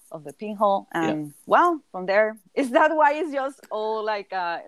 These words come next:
Speaker 1: duct tape and <laughs>
Speaker 2: And so the, the photo-, the photograph, Anna, to the right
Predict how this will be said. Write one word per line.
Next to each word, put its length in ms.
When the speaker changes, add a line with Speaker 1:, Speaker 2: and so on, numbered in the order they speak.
Speaker 1:
duct 300
tape 260
and 560
<laughs> 1160
Speaker 2:
And 160
so 140
the, 220
the 80
photo-, 320
the 60
photograph, 600
Anna, 300
to 180
the 120
right 580